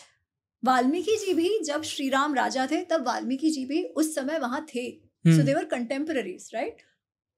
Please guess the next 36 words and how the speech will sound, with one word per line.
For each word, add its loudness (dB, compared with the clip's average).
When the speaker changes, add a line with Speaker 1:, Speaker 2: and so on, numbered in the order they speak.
Speaker 1:
पुराण 2
वैसा -2
नहीं -2
है, -4
पुराण 0
के -4
टॉपिक -2
भी 0
अलग -2
है। -14
जैसे -4
अगर -4
आप -4
इतिहास -2
देखो, -4
तो -4
वो -4
आज 2
इस 0
धरती 4
पे 0
हुए 4
जो 0
भी, -2
अ, 4
घटनाएं 2
हैं, -2
उनके 4
विषय -2
में -2
बात 0
करते -10
हैं, -4
very 6
आधि 6
भौतिक। -4